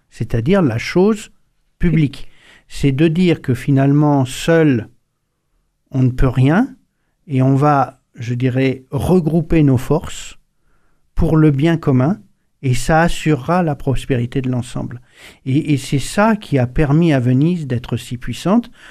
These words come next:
par rapport à d'autres villes qui étaient gouvernées par des autocrates, par des princes ou par des rois, euh, qui, euh, je dirais, par nature, euh, euh,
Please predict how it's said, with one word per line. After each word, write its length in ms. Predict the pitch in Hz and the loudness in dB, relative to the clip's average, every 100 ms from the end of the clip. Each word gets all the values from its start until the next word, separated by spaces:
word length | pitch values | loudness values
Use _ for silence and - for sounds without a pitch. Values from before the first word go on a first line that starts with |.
| - _ | -20 _
par 160 | 135 127 | -2 0
rapport 340 | 131 151 123 | 0 0 2
à 80 | 123 | 0
d'autres 340 | 135 131 131 | 0 -2 -2
villes 280 | 117 147 135 | -2 -2 -4
qui 100 | - | -10
étaient 240 | - 123 | -6 -6
gouvernées 640 | 110 120 117 117 120 123 123 - _ _ _ - | -2 0 0 2 2 0 -4 -20 _ _ _ -12
par 180 | 113 | -8
des 240 | 107 113 110 | -4 -2 -2
autocrates, 800 | 107 117 - 139 135 135 - - - _ _ _ | -4 -6 -4 -2 -2 -4 -18 -18 -18 _ _ _
par 180 | 120 113 | -6 0
des 160 | 120 | 0
princes 520 | 123 - 131 131 123 117 | 0 0 2 2 0 -8
ou 60 | |
par 240 | - - 104 | -8 -8 -4
des 140 | 110 | -6
rois, 380 | 113 165 233 - _ _ _ _ _ | -2 0 0 -2 _ _ _ _ _
euh, 460 | 123 117 117 117 113 | -4 -2 0 0 -2
qui, 540 | - - 123 123 120 | -6 -6 -2 2 2
euh, 160 | 113 113 - _ _ _ - - | 0 -4 -8 _ _ _ -20 -14
je 140 | 143 117 | -8 -4
dirais, 280 | 123 123 123 | -2 0 0
par 220 | 127 117 | -2 0
nature, 640 | 120 123 - 143 139 135 | 0 -2 -4 0 0 -2
euh, 180 | 107 110 - _ _ _ - | -6 -8 -10 _ _ _ -20
euh, 640 | - 104 113 - 110 | -16 -14 -14 -14 -14